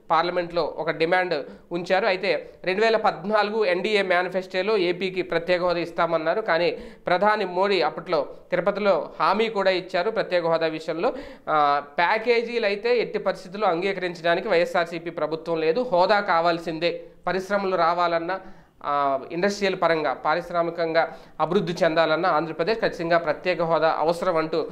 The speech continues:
మరొకసారి డిమాండ్ చేశారు ఎంపీ మిథున్ రెడ్డి. అయితే ఈ నేపథ్యంలో, ఆ, గతంలో ప్రత్యేక హోదా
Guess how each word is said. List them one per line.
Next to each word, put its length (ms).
మరొకసారి 580
డిమాండ్ 440
చేశారు 580
ఎంపీ 400
మిథున్ 260
రెడ్డి. 360
అయితే 220
ఈ 160
నేపథ్యంలో, 680
ఆ, 280
గతంలో 320
ప్రత్యేక 420
హోదా 480